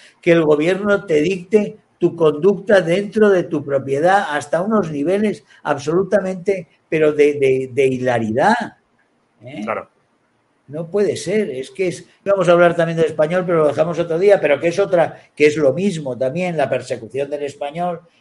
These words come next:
Speaker 1: eh, el desacato manifiesto por parte de la región catalana, eh, res-,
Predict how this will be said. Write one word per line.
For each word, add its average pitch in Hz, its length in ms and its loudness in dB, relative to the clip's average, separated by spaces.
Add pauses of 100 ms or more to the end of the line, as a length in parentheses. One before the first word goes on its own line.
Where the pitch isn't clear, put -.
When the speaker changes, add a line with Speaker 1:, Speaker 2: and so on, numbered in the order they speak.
(120)
Speaker 1:
eh, 143 380 -4
el 139 200 -4
desacato 151 800 0
manifiesto 156 760 -2
por 143 180 -2
parte 151 360 0
de 147 100 0
la 139 140 0
región 147 560 -4 (240)
catalana, 139 840 0 (140)
eh, 151 80 -8
res-, 131 240 -8